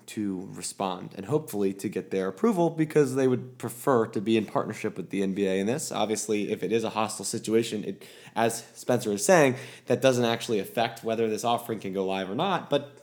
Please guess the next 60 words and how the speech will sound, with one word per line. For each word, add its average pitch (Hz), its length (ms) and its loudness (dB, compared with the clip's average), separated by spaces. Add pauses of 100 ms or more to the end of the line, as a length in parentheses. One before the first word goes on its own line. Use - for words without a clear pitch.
obviously, 147 440 2
it's 139 80 0
his 139 100 -8
place 123 200 0
of 135 80 -4
employment, 123 500 -4
and 113 140 -4
he'd 107 160 -6
like 123 240 0
this 123 140 -6
to 113 120 -10
be 113 80 -4
something 113 460 -4
that 110 200 -2
other 120 260 0
athletes 113 360 -4
can 117 140 -8
take 113 180 -6
advantage 107 480 -4
of 110 160 -2
at 110 80 -2
a 95 40 -2
s-, - 200 -10
more 107 160 -4
scalable 104 460 -4
level. 107 280 -2 (300)
And 135 160 -2
so 147 260 4 (260)
they're, 147 280 6
they're 160 120 4
trying 151 260 0
to 156 80 2
get 151 100 2
the 143 140 0
N 143 100 0
B 143 80 2
A 143 120 6
on 143 140 2
board, 147 240 2
and, 151 160 -2
and 131 120 -4
I 123 80 0
think 131 200 -6
you 131 60 -8
get 135 140 0
a 131 80 2
great 123 260 -2
summary 123 300 0
there. 131 180 4
It's, 127 160 -2
this 123 160 -4
is - 160 -10 (100)
not 113 360 -6
super 123 240 -8
surprising 110 520 -2
for 110 200 -2
us 104 120 -4
because 104 300 -6
we 110 300 -2
actually 101 420 -2